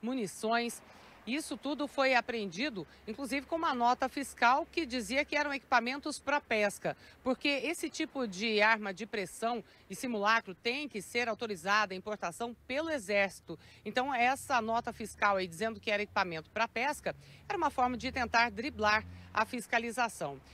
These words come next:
Esse material todo foi apreendido, vinha de Foz do Iguaçu aqui pra Londrina. Está tudo aí com a Receita Federal, que agora vai precisar descobrir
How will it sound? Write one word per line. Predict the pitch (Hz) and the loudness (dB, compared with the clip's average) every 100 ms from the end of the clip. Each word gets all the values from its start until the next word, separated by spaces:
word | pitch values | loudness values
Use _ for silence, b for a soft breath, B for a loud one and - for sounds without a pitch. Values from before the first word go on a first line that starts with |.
| b - | b -4
Esse | 233 | -2
material | 254 226 226 226 226 | 0 -2 2 2 2
todo | 247 233 240 | -2 -4 -6
foi | - 240 233 | -2 0 2
apreendido, | 214 220 233 233 185 269 285 | 2 2 0 -4 -4 -6 -6
vinha | 233 254 233 | -6 -4 -4
de | 214 | -6
Foz | - 220 220 202 | -2 2 2 0
do | |
Iguaçu | 214 196 190 220 | -2 0 0 -2
aqui | 202 214 | -4 -4
pra | 196 220 | -4 -2
Londrina. | 220 202 220 277 302 b b b - | -2 -2 -2 -2 -4 b b b -12
Está | 190 262 254 | 2 4 4
tudo | - 294 240 | 2 0 4
aí | 208 214 | 4 4
com | - 269 | -2 0
a | |
Receita | 233 202 - 202 196 | 0 0 0 0 0
Federal, | 196 220 202 214 240 b b - | -2 0 4 4 4 b b 0
que | |
agora | 302 247 202 247 254 170 b - | 2 4 2 4 4 0 b -14
vai | 170 220 233 247 | 2 6 6 4
precisar | 254 - 220 208 196 190 | -6 -8 -2 2 2 2
descobrir | 226 294 - 214 196 233 | -4 -4 -4 -4 -2 -4